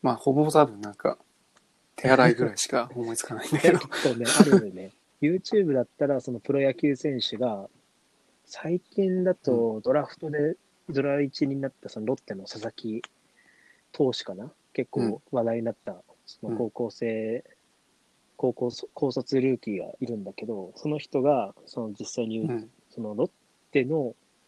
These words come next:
Speaker 2: チャンネルに出て、一緒にその、
Speaker 1: うん。
Speaker 2: トレーニングを、か-、家でもできるトレーニング動画を作っ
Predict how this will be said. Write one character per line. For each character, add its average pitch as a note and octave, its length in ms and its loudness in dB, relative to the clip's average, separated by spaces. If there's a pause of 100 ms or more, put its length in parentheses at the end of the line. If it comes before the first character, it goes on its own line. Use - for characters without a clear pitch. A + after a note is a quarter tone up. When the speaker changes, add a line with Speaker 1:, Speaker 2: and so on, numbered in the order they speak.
(380)
Speaker 2:
チ - 80 -4
ャ C3+ 80 0
ン C3 100 -6
ネ C3+ 120 -6
ル B2+ 80 -4
に B2 160 -4
出 B2 100 -2
て、 C3+ 560 0
一 B2+ 100 -4
緒 - 180 -4
に A#2 200 -2
そ A#2 140 -10
の、 G#2 540 -8 (480)
Speaker 1:
う B2 80 -4
ん。 A2 200 -6
Speaker 2:
ト - 140 -4
レ A#2 80 0
ー G#2+ 40 -6
ニ G2 120 -8
ン F#2+ 80 -14
グ F#2 100 -10
を、 F2 140 -14 (420)
か-、 - 160 -2 (180)
家 C#3+ 160 6
で B2 100 2
も G#2 120 -6
で G2 100 -4
き - 120 -10
る G2 100 -6
ト - 100 -10
レ A2 120 -4
ー G#2 40 -6
ニ G#2+ 120 -8
ン G#2 60 -12
グ G2+ 100 -10
動 G#2 180 -6
画 F#2 80 -10
を F2 160 -10
作 - 160 -10
っ G#2+ 40 -10